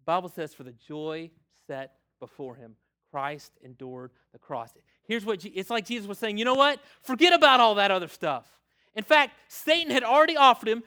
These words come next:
the entire earth. Bonus, you don't have to die on the cross.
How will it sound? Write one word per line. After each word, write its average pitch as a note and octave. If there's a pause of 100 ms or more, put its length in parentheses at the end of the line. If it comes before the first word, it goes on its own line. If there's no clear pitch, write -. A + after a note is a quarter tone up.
the A3
entire B3+
earth. B3 (480)
Bonus, C#4+ (100)
you F#3+
don't C#4+
have C4
to C4
die A#3
on A#3
the A3
cross. -